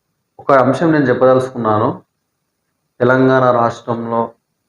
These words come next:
దేశంలో ఉన్నటువంటి యువత ఆత్మహత్యలు చేసుకోకండి. నిరుద్యోగ అంశం పైన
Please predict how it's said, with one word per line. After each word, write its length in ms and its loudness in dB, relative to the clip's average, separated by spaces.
దేశంలో 600 -2
ఉన్నటువంటి 760 -6
యువత 300 -4
ఆత్మహత్యలు 540 -4
చేసుకోకండి. 560 -14
నిరుద్యోగ 540 2
అంశం 420 0
పైన 440 -2